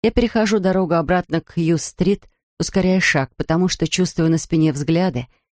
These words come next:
и представляю, как каменные фигуры оживают и грузно ковыляют по Марси-авеню,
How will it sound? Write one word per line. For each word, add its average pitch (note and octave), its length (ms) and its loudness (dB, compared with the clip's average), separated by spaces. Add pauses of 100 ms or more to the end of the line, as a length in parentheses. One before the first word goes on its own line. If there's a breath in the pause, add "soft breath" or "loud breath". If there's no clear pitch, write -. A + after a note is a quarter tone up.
(200)
и F3 60 0
представляю, E3+ 680 0
как C#3+ 180 -4
каменные C#3 400 0
фигуры D3 360 0
оживают C#3 640 0
и C3+ 40 -4
грузно F3 480 0
ковыляют C3+ 540 0
по C3 120 0
Марси-авеню, C3+ 840 0